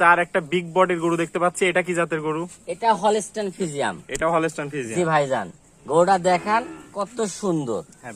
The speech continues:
Speaker 1: বিগ
Speaker 2: ঠিক
Speaker 1: বডি
Speaker 2: আছে,
Speaker 1: দেখতে
Speaker 2: যেমন
Speaker 1: পাচ্ছি এটা।
Speaker 2: কালার পাইছে, তেমন পা হাত পা গুলা মোটা মোটা পা হাত পা।
Speaker 1: আগের তিনটার থেকে ভাই এটা একটু বড় দেখতে
Speaker 2: হ্যাঁ,
Speaker 1: পাচ্ছি।
Speaker 2: এটা, এটা অনেকখানি বড়।
Speaker 1: অনেকখানি বড়। তো মাজাটা দেখাই দিই দর্শকদের একটু।
Speaker 2: এটা দশ মাস প্লাস বয়স আছে ভাই।
Speaker 1: দশ মাস প্লাস
Speaker 2: হ্যাঁ,
Speaker 1: বয়স।
Speaker 2: দশ মাস প্লাস বয়স
Speaker 1: চারটা
Speaker 2: আছে।
Speaker 1: নিপুল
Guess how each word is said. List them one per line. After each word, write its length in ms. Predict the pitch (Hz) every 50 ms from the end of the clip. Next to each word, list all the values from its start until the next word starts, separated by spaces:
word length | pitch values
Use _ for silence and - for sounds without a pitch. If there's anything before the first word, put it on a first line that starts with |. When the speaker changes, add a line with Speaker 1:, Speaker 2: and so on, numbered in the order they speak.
| 110
Speaker 1:
বিগ 120 | 139 160 165
Speaker 2:
ঠিক 80 | 165 165
Speaker 1:
বডি 40 | 170
Speaker 2:
আছে, 100 | 165 156
Speaker 1:
দেখতে 80 | 147 -
Speaker 2:
যেমন 180 | - 180 190
Speaker 1:
পাচ্ছি 160 | 196 185 - 143
এটা। 80 | 185
Speaker 2:
কালার 240 | 185 185 196 202 208 - -
পাইছে, 320 | 226 220 208 196 208 233 240 226 -
তেমন 200 | 202 190 190 190 190 190 -
পা 100 | 185 175 175
হাত 140 | 185 202 202 - -
পা 80 | 208 202 202
গুলা 160 | 196 214 214 202 196
মোটা 200 | 190 170 175 170 165 165
মোটা 200 | 160 147 151 143 - -
পা 80 | 143 135 135
হাত 120 | 135 127 - - -
পা। 80 | 107 95 85 - 117 135
Speaker 1:
আগের 160 | 151 165 175 -
তিনটার 280 | - 196 190 190 202 170 -
থেকে 120 | 196 202 202
ভাই 80 | 214 208 190
এটা 100 | 180 202 196
একটু 100 | 185 202 180 170
বড় 100 | 165 156 147 135
দেখতে 160 | 135 - -
Speaker 2:
হ্যাঁ, 120 | 135 - 147
Speaker 1:
পাচ্ছি। 160 | 147 151 -
Speaker 2:
এটা, 100 | 196 196 196 196
এটা 120 | 185 214 208 202
অনেকখানি 420 | 202 196 180 - - 208 202 202 190 160 147
বড়। 140 | 123 104 95 82 - - - 113
Speaker 1:
অনেকখানি 340 | 113 120 - - 131 127 127 117 120
বড়। 140 | 117 120 131 147 175 -
তো 40 | 165 160 160 143 151
মাজাটা 280 | 156 151 156 151 160 156 151
দেখাই 160 | 156 170 175 170
দিই 100 | 175 165 160
দর্শকদের 320 | 156 - 170 156 160 156 151
একটু। 120 | - 160 170 185 - - 196 - - 247 262 214 - - - 226 277 285 -
Speaker 2:
এটা 140 | - 208 208 185 - 214
দশ 140 | 214 208 - 208 214
মাস 120 | 214 208 - -
প্লাস 200 | 202 208 196 190 180 170 180
বয়স 180 | 175 170 151 - 175
আছে 120 | - 160 135 120
ভাই। 140 | 110 95 - - 117 120 135
Speaker 1:
দশ 120 | 143 143 - 156
মাস 120 | 156 151 - -
প্লাস 200 | 147 143 143 139
Speaker 2:
হ্যাঁ, 240 | 135 127 131 135 139
Speaker 1:
বয়স। 100 | 139 147 175
Speaker 2:
দশ 120 | 180 175 - 180
মাস 120 | 180 170 170 -
প্লাস 200 | - 175 160 151 147 143
বয়স 160 | 143 135 131 120 139
Speaker 1:
চারটা 220 | 139 123 - 151
Speaker 2:
আছে। 120 | 147 143 147
Speaker 1:
নিপুল 260 | 143 139 123 - 147